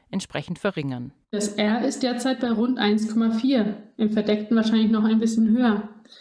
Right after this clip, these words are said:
Speaker 2: Um die Fallzahlen wieder runterzubekommen, muss das R deutlich unter eins sein.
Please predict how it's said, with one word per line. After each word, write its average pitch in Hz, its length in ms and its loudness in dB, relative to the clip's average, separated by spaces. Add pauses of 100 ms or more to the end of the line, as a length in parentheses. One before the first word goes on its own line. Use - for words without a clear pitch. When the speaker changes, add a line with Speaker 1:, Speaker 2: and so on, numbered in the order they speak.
(400)
Speaker 2:
Um 285 240 2
die 247 80 2
Fallzahlen 233 500 2
wieder 214 180 4
runterzubekommen, 240 1000 2
muss 247 140 2
das 254 180 -2
R 247 240 2
deutlich 254 680 2
unter 220 300 0
eins 208 340 0
sein. 190 300 -2